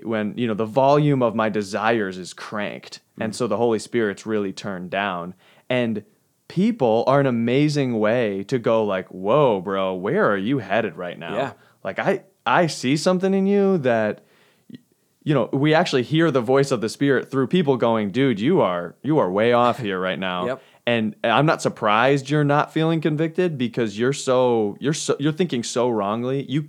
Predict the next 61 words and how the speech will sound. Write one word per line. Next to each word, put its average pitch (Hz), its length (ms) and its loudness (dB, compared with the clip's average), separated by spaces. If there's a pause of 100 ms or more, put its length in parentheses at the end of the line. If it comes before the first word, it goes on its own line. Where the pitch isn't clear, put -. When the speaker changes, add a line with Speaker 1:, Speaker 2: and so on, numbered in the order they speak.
Speaker 1:
you 151 160 -2
can't, 123 400 -4 (400)
you, 120 180 -2
you're, 131 280 0
it's 107 120 -10
no 139 120 0
surprise 110 380 -2
that 98 100 -10
you're 98 100 -10
not 95 140 -8
hearing 82 240 -10
what - 100 -14
you 65 60 -14
need 64 140 -14
to - 40 -18
be 64 60 -14
hearing. - 160 -6
Speaker 2:
Yeah, 139 160 2
and 135 100 -2
I 139 60 0
also 185 240 -2
think, 131 320 -6
you 120 100 -6
know, 120 120 -4
y-, 107 80 -4
you 120 280 -6
asked 123 180 -4
me 135 60 -6
the 113 80 -10
question, 110 400 -8
"How 120 100 -8
do 127 100 -4
I 113 40 -4
turn 123 180 -8
up 107 120 -10
the 104 60 -14
volume?" 104 460 -8
I 123 120 -6
think 202 300 -4 (320)
when 135 120 -4
it 127 60 -8
comes 156 240 -4
to, 127 240 -4 (240)
you 127 80 -6
know, 113 240 -4 (180)
volume 123 320 0
up 135 180 0
or 113 40 -6
volume 113 320 -2
down, 123 340 -4 (100)
I 113 80 -6
think 160 200 -6
it 135 80 -2
really 123 240 -2
comes 127 420 -8 (340)
back 120 420 -6
to 131 100 -6
one 113 200 -6
word, 117 360 -4
obedience. 104 720 -10 (340)
Speaker 1:
Hmm. 98 220 -8